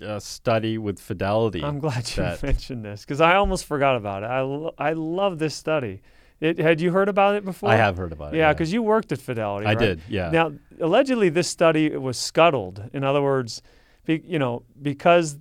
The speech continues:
Speaker 2: what they found wasn't beneficial to
Speaker 1: To
Speaker 2: them
Speaker 1: them,
Speaker 2: as,
Speaker 1: of course,
Speaker 2: as a
Speaker 1: yeah.
Speaker 2: brokerage
Speaker 1: Yeah,
Speaker 2: firm,
Speaker 1: yeah.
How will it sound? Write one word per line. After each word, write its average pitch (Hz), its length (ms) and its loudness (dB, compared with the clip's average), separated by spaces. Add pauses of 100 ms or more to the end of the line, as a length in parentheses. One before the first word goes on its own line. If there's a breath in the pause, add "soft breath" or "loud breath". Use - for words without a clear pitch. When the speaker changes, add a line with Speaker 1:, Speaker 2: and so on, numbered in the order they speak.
Speaker 2:
what 165 260 2
they 156 140 2
found 165 420 4
wasn't 143 340 2
beneficial 143 580 0
to - 60 -10
Speaker 1:
To 151 60 -2
Speaker 2:
them 143 220 2
Speaker 1:
them, 123 100 4
Speaker 2:
as, 85 120 -2
Speaker 1:
of - 80 -8
course, 139 240 2
Speaker 2:
as 120 120 -4
a 127 40 2
Speaker 1:
yeah. 165 120 10
Speaker 2:
brokerage 170 320 0
Speaker 1:
Yeah, 104 80 0
Speaker 2:
firm, 131 300 2
Speaker 1:
yeah. 92 100 -6